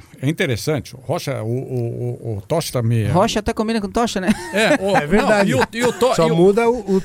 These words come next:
Speaker 1: e o,
Speaker 2: É.
Speaker 1: e o
Speaker 3: a
Speaker 1: To-,
Speaker 3: primeira
Speaker 1: e o,
Speaker 3: letra.
Speaker 1: e o Tocha me faz lembrar, porque nós temos, nós, nós vivemos num país que é coisa,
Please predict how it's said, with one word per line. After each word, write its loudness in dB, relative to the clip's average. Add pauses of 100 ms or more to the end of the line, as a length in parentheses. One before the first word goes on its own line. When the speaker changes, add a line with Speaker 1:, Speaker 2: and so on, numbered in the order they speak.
(120)
Speaker 1:
e 2
o, 4
Speaker 2:
É. 4
Speaker 1:
e 0
o 4
Speaker 3:
a -4
Speaker 1:
To-, 0
Speaker 3:
primeira 4
Speaker 1:
e 4
o, 6
Speaker 3:
letra. 2
Speaker 1:
e 2
o 0
Tocha 0
me 0
faz -2
lembrar, -2
porque -8
nós -4
temos, -2
nós, -6
nós -2
vivemos -2
num 0
país 0
que -6
é -2
coisa, -4